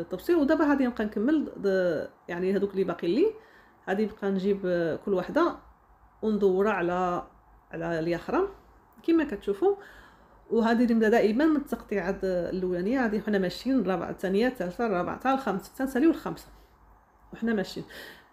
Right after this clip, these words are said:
اذا بغيتو طبعاً يجي لك كيك، آه، يعني بتلويات كثار وكبير على هذا، كتستعمل يعني هاد المقادير اللي عملت انا وهاد الجينوات هذا، كتعملوا بالدوبل، كلشي دوبل وصافي، كلشي مدوبل صافي. دابا غادي ن-،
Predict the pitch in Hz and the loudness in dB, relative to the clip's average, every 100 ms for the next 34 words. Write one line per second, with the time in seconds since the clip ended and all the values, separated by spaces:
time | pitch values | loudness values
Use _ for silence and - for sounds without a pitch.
0 | - 233 320 339 320 240 220 240 240 233 | 0 4 6 4 2 2 2 2 2 0
1 | 233 214 202 202 220 196 - - - 185 | 0 0 0 0 2 2 2 -12 -4 -2
2 | 180 180 170 - - 180 180 180 175 202 | 0 0 -2 -4 -4 -4 -4 -4 -4 0
3 | 190 190 190 - - 185 180 180 175 175 | 2 4 2 -2 0 2 4 2 0 0
4 | 175 180 202 190 180 208 220 403 349 277 | -2 2 4 4 2 2 4 4 4 0
5 | - 220 233 262 233 196 220 214 214 - | -2 -2 0 2 2 2 2 0 -4 -16
6 | - 226 240 233 226 202 196 196 220 214 | -8 -8 -2 0 2 2 2 0 2 2
7 | 208 185 185 - 170 240 269 226 202 190 | 2 2 0 -2 -2 0 2 2 0 0
8 | 202 196 202 254 311 214 220 196 175 190 | 0 2 2 0 -2 0 2 2 2 0
9 | 202 202 - 214 240 202 285 269 190 190 | 2 -4 -4 -4 -2 0 0 2 -2 -4
10 | 175 190 - _ _ - 202 - 220 196 | -6 -6 -8 _ _ -8 -6 -2 0 4
11 | 185 180 - - _ _ _ _ - - | 4 2 -2 -4 _ _ _ _ -20 -20
12 | - - _ _ _ _ _ _ _ - | -20 -20 _ _ _ _ _ _ _ -8
13 | 285 294 262 254 247 226 226 214 196 180 | -4 2 2 4 2 0 0 2 2 2
14 | - | -2